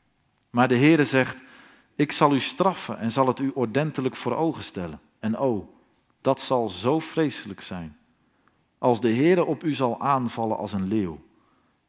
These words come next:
en u in één keer zal verscheuren. Ach, kreeg u dan nog de Heere te voet te vallen?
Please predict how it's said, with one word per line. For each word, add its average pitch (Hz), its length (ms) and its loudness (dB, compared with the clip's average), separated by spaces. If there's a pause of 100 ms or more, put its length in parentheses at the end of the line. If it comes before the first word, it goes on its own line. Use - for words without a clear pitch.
en 120 180 0
u 117 120 4
in 110 140 0
één 160 200 -2
keer 147 200 0
zal 110 200 -4
verscheuren. 92 680 -8 (1300)
Ach, 127 380 2 (760)
kreeg 156 380 6
u 170 60 0
dan 147 180 2
nog 151 200 -2
de 123 140 2
Heere 131 300 2
te 117 100 -4
voet 170 260 -6
te 110 80 -8
vallen? 90 380 -8